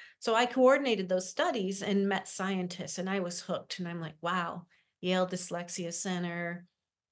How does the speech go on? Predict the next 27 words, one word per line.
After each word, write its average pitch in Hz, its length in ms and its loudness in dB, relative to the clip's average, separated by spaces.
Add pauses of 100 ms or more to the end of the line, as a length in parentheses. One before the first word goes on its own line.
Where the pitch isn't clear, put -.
um, 175 240 -4
Haskins 185 560 -2
Laboratories 180 840 0
in 180 120 -2
Connecticut, 175 880 -2 (300)
Florida 202 340 0
Center 190 320 0
for 180 160 -6
Reading 180 380 0
Research, 175 760 -2
going 202 260 0
to 190 60 0
D 185 260 -2
C 190 420 0
and 175 160 -8
conferences 180 840 -4
and 160 80 -8
seeing 185 320 -2
these 170 200 -6
people 180 380 -6
stand 180 600 -4
up - 220 -6
and - 120 -12
say - 220 -6
such 196 300 -6
amazing 175 500 -4
things." 170 520 -6